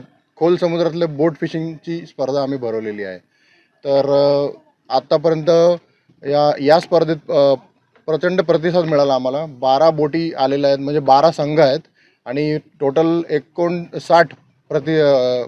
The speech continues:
स्पर्धक आहेत त्याच्यामध्ये आणि जबरदस्त चाललेली आहे. अ, मालवणमध्ये भोगवेमध्ये आपण ही स्पर्धा भरवलेली आहे आणि आतापर्यंत भरपूर कॅचेस झालेले आहेत. सगळेजण एकदम, अ,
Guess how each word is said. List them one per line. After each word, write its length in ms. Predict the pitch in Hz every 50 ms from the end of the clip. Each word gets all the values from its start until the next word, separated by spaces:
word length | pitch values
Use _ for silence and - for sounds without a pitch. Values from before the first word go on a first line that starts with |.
| _ _
स्पर्धक 380 | - - 160 165 170 175 175 156
आहेत 160 | 143 131 123
त्याच्यामध्ये 440 | 123 117 - 120 113 110 110 131 180 - _ _ - - _ _ _ _ _ _
आणि 840 | - 123 127 135 143 139 143 143 143 143 139 143 143 143 143 139 139 131 - - - 131 127
जबरदस्त 440 | 135 135 160 165 160 165 170 -
चाललेली 360 | - 147 139 139 139 135 139 143
आहे. 300 | 143 135 127 - 139 127
अ, 120 | 123 123
मालवणमध्ये 600 | 120 123 127 127 135 143 151 151 147 151 156 160
भोगवेमध्ये 760 | 151 131 135 131 131 151 160 156 156 156 147 156 156 151 143
आपण 360 | - - - - 143 143 143
ही 80 | 143 131
स्पर्धा 340 | 127 - 127 123 123 127
भरवलेली 400 | 120 117 120 120 117 117 113 117
आहे 80 | 135 170 _ _ _ _ _ _ _ _ _ -
आणि 420 | 113 120 127 131 131 135 131 135 127 117 - _ - -
आतापर्यंत 540 | 117 113 - 139 123 139 139 147 139 135 151 147 143 143 139 123
भरपूर 360 | 123 123 123 120 - 160 151 143
कॅचेस 300 | - 131 120 - 147 143
झालेले 240 | 131 135 123 123 123
आहेत. 340 | 123 135 135 - - - -
सगळेजण 480 | 117 131 127 131 135 143 151 143 143 147
एकदम, 580 | 143 139 131 135 139 135 139 135 127 120 120
अ, 260 | 117 113 107 104 104